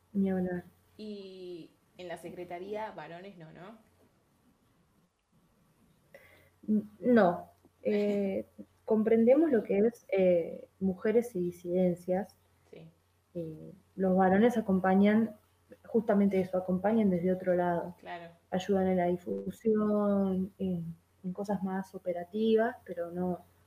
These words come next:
Speaker 1: no, no en la construcción.
Speaker 2: Claro.
Speaker 1: No,
Speaker 2: No,
Speaker 1: porque muchas
Speaker 2: eh,
Speaker 1: veces, viste, que te pasa, eh, qué sé yo, viste,
Speaker 2: No,
Speaker 1: no
Speaker 2: no,
Speaker 1: sé,
Speaker 2: obviamente, es
Speaker 1: con
Speaker 2: entendible.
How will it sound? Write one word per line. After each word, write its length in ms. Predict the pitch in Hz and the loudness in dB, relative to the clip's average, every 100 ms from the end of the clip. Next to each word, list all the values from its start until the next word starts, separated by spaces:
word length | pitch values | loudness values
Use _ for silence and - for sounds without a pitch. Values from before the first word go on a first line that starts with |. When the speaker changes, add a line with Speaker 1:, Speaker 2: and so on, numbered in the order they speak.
| _ _ - | _ _ -16
Speaker 1:
no, 280 | 196 180 185 - | -2 0 2 4
no 160 | 185 | 4
en 100 | 196 | 6
la 120 | 208 | 4
construcción. 760 | 202 180 - 180 - 185 160 160 _ _ _ _ _ _ _ _ _ _ _ _ _ _ _ _ | 2 -4 -4 -16 -8 -4 -4 -6 _ _ _ _ _ _ _ _ _ _ _ _ _ _ _ _
Speaker 2:
Claro. 220 | 190 180 175 _ _ _ _ _ _ _ _ | -20 -20 -20 _ _ _ _ _ _ _ _
Speaker 1:
No, 220 | 214 220 262 | 0 4 6
Speaker 2:
No, 40 | |
Speaker 1:
porque 220 | 269 185 180 | 6 4 2
muchas 280 | 185 208 190 | 2 4 4
Speaker 2:
eh, 40 | |
Speaker 1:
veces, 400 | 196 - 190 175 | 2 2 0 2
viste, 280 | 196 202 190 | 0 -2 -4
que 140 | 180 175 | -2 0
te 120 | 185 | 0
pasa, 400 | 196 196 - 180 170 _ _ _ _ _ _ _ - | 2 0 -2 -12 -12 _ _ _ _ _ _ _ -6
eh, 360 | 190 175 170 190 196 _ | -2 0 -2 -8 -14 _
qué 120 | - 185 | -2 0
sé 100 | 185 | 0
yo, 360 | 185 - - - | 0 -4 -6 -8
viste, 420 | 202 196 - - - | -2 -2 -4 -10 -2
Speaker 2:
No, 100 | 196 | 0
Speaker 1:
no 20 | |
Speaker 2:
no, 60 | 180 | 0
Speaker 1:
sé, 100 | 175 | -2
Speaker 2:
obviamente, 540 | 214 208 202 202 202 160 | -2 -4 -8 -10 -10 0
es 40 | |
Speaker 1:
con 140 | 196 | 2
Speaker 2:
entendible. 680 | 202 202 175 180 175 160 - | 4 0 -8 -10 -10 -12 -16